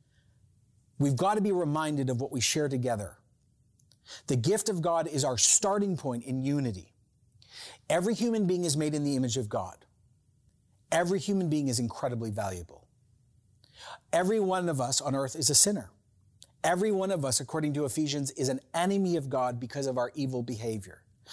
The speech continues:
The Bible says we are slaves, every human being, to sin. We can't say no to it. We're slaves to death 'cause it's got us, and we're positional slaves to the devil. And yet God, through Jesus,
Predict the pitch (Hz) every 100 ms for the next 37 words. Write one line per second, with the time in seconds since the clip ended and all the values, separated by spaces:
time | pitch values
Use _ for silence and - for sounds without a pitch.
0 | - - - 151 175 180 170 165 131 147
1 | 156 131 113 - 170 170 113 107 - 143
2 | 151 160 170 160 135 113 104 113 - 127
3 | 151 147 113 135 - 120 110 107 123 170
4 | - - - - 160 131 - 156 156 123
5 | 139 113 135 170 - 127 131 120 - 123
6 | 127 170 165 - - - - - 151 139
7 | - 135 120 175 - 151 135 - 131 120
8 | - 135 120 123 120 104 - _ _ _
9 | - - - - 156 151 123 113 156 185
10 | 214 - 190 165 139 156 131 117 -